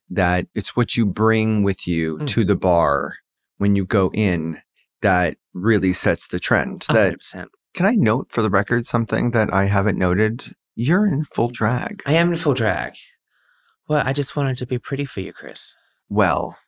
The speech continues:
Speaker 1: you are more than pretty.
Speaker 2: <laughs>
Speaker 1: Um, I am getting an absolute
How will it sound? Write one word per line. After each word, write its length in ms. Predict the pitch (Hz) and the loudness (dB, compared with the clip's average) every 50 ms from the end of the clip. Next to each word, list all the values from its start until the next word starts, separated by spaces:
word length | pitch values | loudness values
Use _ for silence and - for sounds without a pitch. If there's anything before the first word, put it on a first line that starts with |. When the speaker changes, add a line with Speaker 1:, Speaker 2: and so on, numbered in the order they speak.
| _ _ _ _ | _ _ _ _
Speaker 1:
you 240 | - 101 104 110 104 | -6 -2 0 0 2
are 100 | 101 95 | 2 2
more 300 | 95 95 98 101 101 101 | 2 2 2 2 2 0
than 180 | - - 76 80 | 0 -2 -6 -6
pretty. 380 | - - 87 120 135 151 - - | -4 0 2 2 2 2 0 0
Speaker 2:
<laughs> 60 | 196 190 185 - - 147 160 170 - - 147 151 - - | 0 0 0 2 0 0 0 0 0 0 -2 0 0 0
Speaker 1:
Um, 640 | - 113 110 107 104 101 101 98 95 95 92 95 92 - - | 2 2 4 4 2 2 2 0 0 0 -2 -2 -4 -2 2
I 260 | - 110 113 113 113 | 2 4 4 4 4
am 260 | 113 110 107 107 104 | 4 4 2 2 0
getting 640 | - - 101 95 90 90 87 85 90 92 104 120 - - | 2 2 2 4 4 2 2 2 0 0 -2 -2 0 0
an 140 | 107 104 | 2 2
absolute 760 | - 92 101 101 - - - 98 95 90 85 85 85 80 - | 4 2 2 2 0 0 0 2 4 4 4 2 0 -2 -4